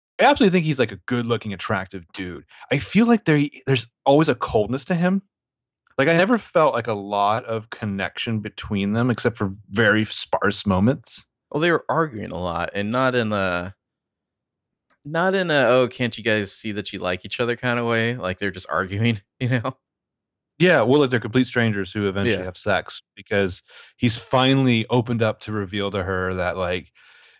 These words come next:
Speaker 1: is his wife died. His wife,
Speaker 2: Which was
Speaker 1: who's very
Speaker 2: obvious from the get, get-go. That was not, like, a
Speaker 1: Yeah.
Speaker 2: surprise when they revealed that, yeah.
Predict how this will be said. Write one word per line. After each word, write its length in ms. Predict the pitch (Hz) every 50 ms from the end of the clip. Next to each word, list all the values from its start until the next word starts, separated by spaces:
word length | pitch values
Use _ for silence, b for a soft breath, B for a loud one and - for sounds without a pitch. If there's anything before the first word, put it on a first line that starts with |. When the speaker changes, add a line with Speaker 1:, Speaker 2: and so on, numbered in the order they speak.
| b
Speaker 1:
is 420 | 117 113 107 98 92 92 - - - _ -
his 160 | - 110 95 92
wife 220 | 107 98 92 92
died. 340 | - 98 90 69 57 58 -
His 180 | - 98 90 -
wife, 160 | 107 101 95
Speaker 2:
Which 160 | 151 123 -
was 120 | 147 120
Speaker 1:
who's 80 | 104 92
very 100 | 107 127
Speaker 2:
obvious 540 | 120 120 107 104 101 95 - - - - - _ - 87 _ _ _
from 200 | 113 113 107 101 95
the 80 | 90 _ _ _
get, 140 | - 90 - -
get-go. 460 | 69 69 _ - - - - - - -
That 140 | - 92 82
was 160 | 92 - -
not, 220 | 110 104 98 82
like, 120 | 69 85 170
a 40 | 151
Speaker 1:
Yeah. 100 | 127 113
Speaker 2:
surprise 420 | 95 - - - - - - -
when 80 | - 82
they 80 | 76 73
revealed 300 | 71 71 - 65 - - _
that, 160 | 50 50 - _
yeah. 180 | - - -